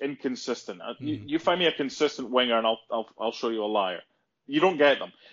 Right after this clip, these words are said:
Speaker 1: You get better ones than others, but he should, but how easy is it to replicate that performance back at Tynecastle when you've probably got about eight, nine yards less widthwise of a pitch? I just
Speaker 2: Mm-hmm.
Speaker 1: thought he had so much more green grass to play in,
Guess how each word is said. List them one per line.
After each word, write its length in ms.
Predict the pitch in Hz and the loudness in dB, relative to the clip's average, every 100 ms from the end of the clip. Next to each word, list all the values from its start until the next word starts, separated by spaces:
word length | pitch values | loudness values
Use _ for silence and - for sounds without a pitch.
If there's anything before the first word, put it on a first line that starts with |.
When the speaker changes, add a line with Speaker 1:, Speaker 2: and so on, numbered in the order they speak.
| - | -2
Speaker 1:
You 100 | 135 | 2
get 140 | 135 | 4
better 280 | 117 160 170 | 4 4 4
ones 300 | 143 135 135 | 4 4 0
than 140 | - 98 | -4 0
others, 520 | 196 165 185 214 - _ _ _ _ _ _ _ _ _ _ _ - | 4 6 4 2 -8 _ _ _ _ _ _ _ _ _ _ _ 0
but 140 | 156 - | 0 0
he 260 | - 196 | -4 -6
should, 420 | 196 - - 123 - | -4 -2 -2 -2 2
but 160 | 165 | 2
how 260 | - 190 220 | 2 2 2
easy 300 | 208 175 175 | 2 0 0
is 140 | 143 | 0
it 140 | 147 - | -4 -6
to 80 | 139 | -4
replicate 560 | 135 143 147 143 127 | -4 -4 -4 -2 0
that 220 | 131 127 | 0 -2
performance 560 | - 120 - 131 120 104 | -4 -4 2 2 2 -4
back 260 | - 131 - | -4 -4 -6
at 120 | - | -4
Tynecastle 640 | 135 139 135 113 98 110 110 _ - _ - | -2 -2 -2 -2 -2 -4 -6 _ -20 _ 0
when 140 | 139 | 2
you've 120 | 131 | 2
probably 220 | 170 165 | 2 4
got 160 | 156 131 | 4 4
about 120 | 127 - | 2 0
eight, 280 | 143 143 139 | 0 0 0
nine 280 | 135 131 131 | 0 2 2
yards 520 | 127 123 113 - - _ - | 4 4 4 -4 -16 _ -6
less 640 | 120 170 131 - - - 117 | 2 4 2 -2 -6 -8 2
widthwise 680 | 147 170 143 131 110 104 - _ _ _ - | 2 2 2 4 4 2 -6 _ _ _ -2
of 80 | 120 | 0
a 80 | |
pitch? 340 | - 170 113 - - - | 2 4 4 0 -16 -10
I 100 | - | -4
just 180 | 101 110 | -2 0
Speaker 2:
Mm-hmm. 60 | 107 | 4
Speaker 1:
thought 200 | 160 131 | 4 4
he 100 | 156 | 2
had 200 | 147 123 | 0 -2
so 220 | - 208 | -2 2
much 220 | 185 - | 2 2
more 180 | 160 139 | 0 0
green 240 | 131 147 135 | 0 0 2
grass 340 | 135 123 - | 4 2 -2
to 60 | - | -8
play 260 | - 165 | -2 0
in, 180 | 113 214 | 0 -2